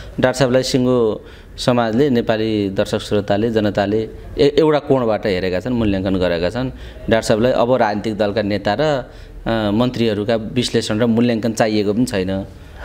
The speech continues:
जस्तो लाग्छ हामीलाई। तथापि, अ, एउटा, एउटा, अ, परिस्थितिमा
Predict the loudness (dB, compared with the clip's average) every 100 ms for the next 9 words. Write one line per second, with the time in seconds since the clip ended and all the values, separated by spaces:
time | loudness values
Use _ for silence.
0 | 0 0 4 2 2 -2 -2 0 0 -2
1 | -8 -16 -18 -18 -16 -14 -12 -12 -4 0
2 | 2 2 2 4 2 2 2 2 0 -2
3 | -6 -16 0 4 4 4 4 4 2 2
4 | 4 4 2 0 -4 -4 -6 -4 -2 -2